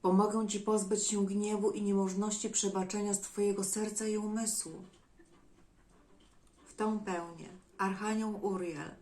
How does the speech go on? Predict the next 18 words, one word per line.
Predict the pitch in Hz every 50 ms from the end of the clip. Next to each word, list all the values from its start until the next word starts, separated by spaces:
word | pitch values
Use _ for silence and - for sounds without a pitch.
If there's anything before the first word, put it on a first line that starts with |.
| - - - - - - - - - -
jest | - 185 196 208 202 - - - - -
z | - -
tobą | - 185 175 160 151 156 147 151 180 185 - - - - - - - - - - - - - - - - - - - - - - - - - - - - - - -
i | 202 190 190 196 185 -
pomaga | - 196 196 208 208 202 202 196
ci | 196 -
to | - 190
wszystko | 190 - - 220 - - - 220 -
w | - -
sobie | - 202 190 190 196 190
uzdrowić, | - 185 185 - - 185 185 180 175 180 -
to | - 196 190
wszystko, | - - - 208 208 208 - - - 220
co | 220 - 208 202
nie | 202 202 202
było | 185 196 202 202 202 202
z | 196 -
tobą | - 196 190 190 190 196 196 196 202 220